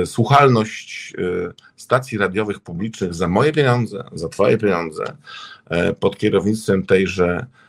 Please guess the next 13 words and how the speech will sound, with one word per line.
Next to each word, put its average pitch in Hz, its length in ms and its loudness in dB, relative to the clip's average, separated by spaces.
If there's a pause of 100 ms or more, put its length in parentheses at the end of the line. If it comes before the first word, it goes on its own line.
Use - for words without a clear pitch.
(140)
wybitnej, - 800 2 (100)
mm, 78 640 -2
prezeski, 95 800 2
e, 95 300 2
no, 120 360 4
szoruje 117 480 4
po 98 220 0
mule 107 580 2
tam 73 320 -6
gdzieś, 76 600 -14 (420)
Rów 117 240 2
Mariański 104 880 -2
blisko. 92 580 -4